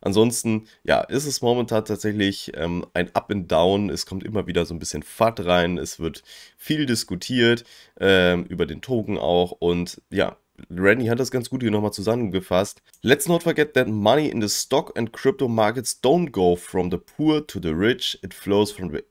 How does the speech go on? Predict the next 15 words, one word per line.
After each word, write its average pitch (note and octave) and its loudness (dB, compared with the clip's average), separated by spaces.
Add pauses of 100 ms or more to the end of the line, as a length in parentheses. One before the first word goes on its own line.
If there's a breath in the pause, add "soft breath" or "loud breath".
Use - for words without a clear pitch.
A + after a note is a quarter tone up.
impatient A2+ -4 (160)
to F2+ -6
the F2+ -4
patient. F#2 -8 (220)
Which A#2+ 0
one F2+ 0
are D2+ -2
you?“ D#2+ -6 (100)
Also E2+ -2
er F#2+ 2
sagt G2+ 2
im G2 -4
Prinzip, G#2+ -6 (140)
dass E2 -4
Geld B2 2